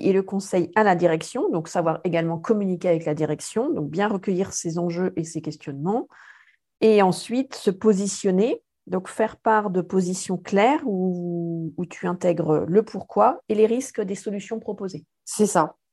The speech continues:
Speaker 1: D'accord.
Speaker 2: Il n'y a
Speaker 1: Ok.
Speaker 2: jamais, enfin, jamais, il faut jamais dire jamais, mais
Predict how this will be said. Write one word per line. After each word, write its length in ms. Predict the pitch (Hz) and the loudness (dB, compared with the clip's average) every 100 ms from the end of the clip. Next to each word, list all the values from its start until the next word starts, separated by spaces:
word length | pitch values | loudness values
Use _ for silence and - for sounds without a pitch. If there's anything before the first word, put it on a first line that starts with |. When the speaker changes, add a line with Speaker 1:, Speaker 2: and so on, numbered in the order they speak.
| _ _ _ - | _ _ _ -6
Speaker 1:
D'accord. 580 | 151 185 185 160 - - _ _ | 0 0 -2 -8 -10 -18 _ _
Speaker 2:
Il 60 | 185 | 6
n'y 100 | 202 | 10
a 80 | 226 | 10
Speaker 1:
Ok. 60 | |
Speaker 2:
jamais, 640 | 233 262 254 254 285 262 190 | 10 8 10 10 10 8 6
enfin, 300 | 185 165 143 _ - | 4 2 0 _ -8
jamais, 340 | 165 170 143 - _ | -2 -2 -4 -8 _
il 40 | - | -10
faut 160 | 165 | -4
jamais 220 | 156 160 156 | -2 0 0
dire 300 | 147 160 170 | 0 -2 2
jamais, 240 | 202 220 | 4 4
mais 160 | 175 | 4